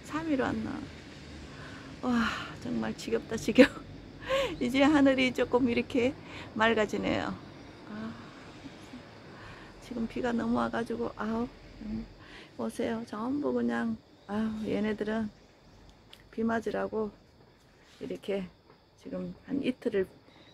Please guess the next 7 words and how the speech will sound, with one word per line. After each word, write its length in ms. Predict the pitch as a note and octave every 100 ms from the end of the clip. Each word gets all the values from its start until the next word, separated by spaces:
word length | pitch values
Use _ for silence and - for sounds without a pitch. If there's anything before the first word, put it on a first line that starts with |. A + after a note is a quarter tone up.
| -
내놨네요. 600 | F#3+ F#3 E3+ E3 D3 E3+ - - -
예, 140 | E3+ E3+ - - -
비 120 | F#3
맞으라고. 640 | F#3 E3+ E3+ - - F#3+ - _ _ _ _ _ - G3 - _ _ - - - _ _ _ -
예. 140 | F3+ - _ _ _ _ - _ - - - _ _ _ _ _ _ _ _ _ _ _ _ _ _ -
개원죽이랑 1400 | E3+ E3 D#3 D#3+ - - G#3+ A3 G#3+ G#3 G#3 G#3 G#3 G#3
고무나무랑 1500 | G3+ G3 G3+ G3+ G2 G#3 G#2 G3+ G3 G3 G3 F#3+ F#3+ G3